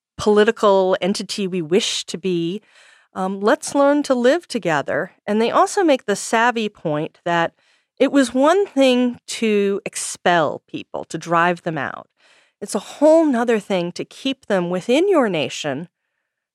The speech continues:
constantly oppressed and discriminated against and second-class citizens. And that that is a far more dangerous thing to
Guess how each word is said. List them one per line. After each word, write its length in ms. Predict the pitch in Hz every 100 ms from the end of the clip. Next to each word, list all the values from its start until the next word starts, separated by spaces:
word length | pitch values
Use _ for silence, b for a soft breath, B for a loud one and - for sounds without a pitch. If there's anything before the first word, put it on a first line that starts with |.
| _
constantly 680 | - 240 247 - 226 208 185
oppressed 500 | 170 202 165 - -
and 100 | 160
discriminated 680 | 156 - 185 165 151 143 143
against 560 | 143 143 123 - - - -
and 140 | 175
second-class 540 | - - 147 139 131
citizens. 600 | - - - - - _ b b b b
And 160 | 185 190
that 140 | 185 -
that 360 | 214 240 233
is 140 | 202 180
a 60 |
far 460 | 175 - - 247 262
more 240 | 226 214
dangerous 720 | 196 180 175 190 185 180 175 -
thing 360 | - 160 156
to 140 | 156